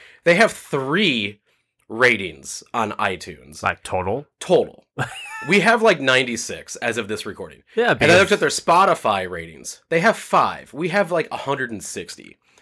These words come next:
Speaker 1: So I'm like, "All right, we are probably the bigger show,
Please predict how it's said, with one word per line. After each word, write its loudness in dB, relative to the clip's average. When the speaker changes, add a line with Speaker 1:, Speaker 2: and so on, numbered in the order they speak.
Speaker 1:
So 4
I'm 4
like, 2
"All 4
right, 2
we 0
are 2
probably 2
the 0
bigger -2
show, -6